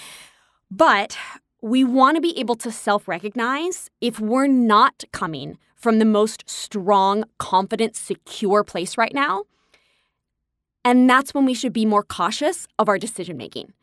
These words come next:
We are all weaker sometimes in some areas. We don't have to be ashamed of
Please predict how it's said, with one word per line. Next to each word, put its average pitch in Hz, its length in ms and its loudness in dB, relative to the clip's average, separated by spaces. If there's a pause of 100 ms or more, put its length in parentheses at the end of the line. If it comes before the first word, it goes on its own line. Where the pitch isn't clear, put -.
(760)
We 262 280 4
are 339 180 2
all 226 280 6
weaker 190 360 -6
sometimes 175 640 -6
in 220 160 0
some 202 360 -2
areas. - 500 -12 (100)
We 190 180 -2
don't 226 120 2
have 214 180 2
to 226 100 -8
be 208 200 -8
ashamed 214 640 -2
of 302 340 2